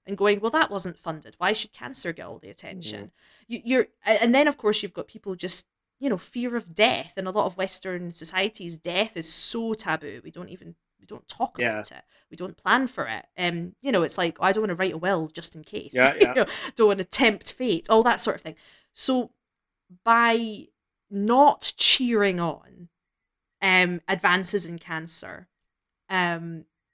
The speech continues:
Speaker 1: even if the advance actually isn't that great and is super hypey, you, what you're also doing is sort of, people read that as, "Oh, you don't want to cure cancer.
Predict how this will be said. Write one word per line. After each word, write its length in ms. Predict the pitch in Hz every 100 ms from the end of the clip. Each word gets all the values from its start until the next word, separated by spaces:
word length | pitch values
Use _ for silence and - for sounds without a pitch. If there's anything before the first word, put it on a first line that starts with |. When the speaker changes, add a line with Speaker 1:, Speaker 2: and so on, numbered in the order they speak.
| _
Speaker 1:
even 380 | 247 269 311 262
if 240 | 240 233 -
the 180 | 208 185
advance 360 | 185 190 185 170 -
actually 420 | - - - 220
isn't 220 | 208 208
that 200 | 180 -
great 360 | - 170 156 -
and 160 | 170 175
is 160 | 180
super 320 | - 165 170 165
hypey, 380 | 170 170 - 170 _ _ _ _ _
you, 240 | - 185 208 185
what 180 | 247 277
you're 160 | 247 214
also 280 | 226 -
doing 400 | 202 180 175 170
is 100 | 160
sort 280 | - 156 160
of, 160 | 160 - _ _ _ _ _ _
people 320 | - 233 226
read 240 | 175 185 185
that 180 | 175 160
as, 400 | 165 160 156 - - _ _ _ _
"Oh, 160 | 214 185
you 180 | 170 196
don't 280 | 180 165 _
want 260 | 170 185 240
to 120 | -
cure 260 | - - -
cancer. 640 | - - - - - _